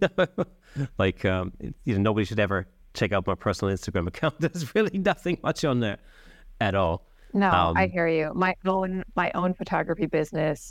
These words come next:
Speaker 2: I, I literally started my Instagram account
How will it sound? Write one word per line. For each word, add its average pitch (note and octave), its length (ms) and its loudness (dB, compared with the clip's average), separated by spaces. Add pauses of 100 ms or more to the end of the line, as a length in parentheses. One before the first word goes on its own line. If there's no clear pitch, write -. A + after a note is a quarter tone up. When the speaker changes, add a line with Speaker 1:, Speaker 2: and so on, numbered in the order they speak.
(120)
Speaker 2:
I, F3 200 0 (360)
I F#3+ 140 2
literally F#3 580 4
started E3+ 340 0
my E3 100 0
Instagram F3+ 520 -2
account D#3 340 -4